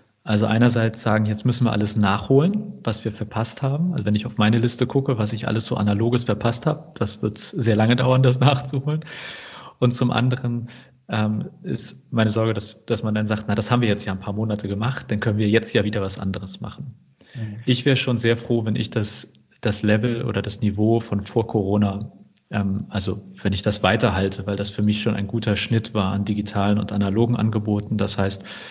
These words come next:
Speaker 1: mein Predigt-Podcast, ähm, diese Predigthäppchen, WhatsApp, Bibel lesen, das, äh, sind, sind so die, die Kernsachen, die wir vorher hatten. Und alles andere ist dann eher Beiwerk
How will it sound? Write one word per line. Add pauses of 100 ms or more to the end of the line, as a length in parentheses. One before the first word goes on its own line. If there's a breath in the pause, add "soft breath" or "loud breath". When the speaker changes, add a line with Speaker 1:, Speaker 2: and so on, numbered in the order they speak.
(220 loud breath)
Speaker 1:
mein
Predigt-Podcast,
ähm,
diese
Predigthäppchen, (520 loud breath)
WhatsApp,
Bibel
lesen, (520 loud breath)
das,
äh,
sind,
sind
so
die,
die
Kernsachen,
die
wir
vorher
hatten. (340)
Und
alles
andere
ist
dann
eher
Beiwerk